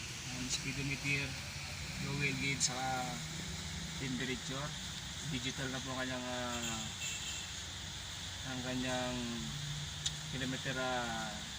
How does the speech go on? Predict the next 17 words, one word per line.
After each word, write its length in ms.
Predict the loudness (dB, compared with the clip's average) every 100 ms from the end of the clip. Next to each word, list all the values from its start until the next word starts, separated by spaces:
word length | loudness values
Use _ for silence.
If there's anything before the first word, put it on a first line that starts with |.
| -4 -4 -2
gauge. 480 | 0 6 6 6 4 -2 -2 -2 -4 -6 -6 -6 -6 -4 -4 -4 -4 -6 -6 -6 -4 2
Radio 400 | 4 4 4 2 6
type. 320 | 6 6 2 -4 -6 -6 -6 -6 -6 -6 -6 -6 -6 -2 0
Ayan. 240 | 2 2 0 -4 -6 -6 -6 -6 -6 -6 -6 -4 0
So, 240 | 2 2 2 0 4
aircon. 560 | 6 6 6 4 4 4 0 -2 -4 -4 -4 -4 -4 -6 -6 -6 -6 -6 -6 -4 2
Aircon 320 | 2 4 4
niya 240 | 8 8 8
is, 240 | 8 6
ah, 400 | 6 6 4 4
manual 400 | 4 6 6 6 6
switch. 640 | 6 8 8 8 8 6 2 -2 -2 -6 -6 -6 -6 -6 -6 -4 -4 -4 -6 -6 -6 -6 -6 -4 2
Ayan, 240 | 4 6
ito 240 | 4 4
yung 160 | 2 2
sa 240 | 2 6
blower. 400 | 6 8 6 6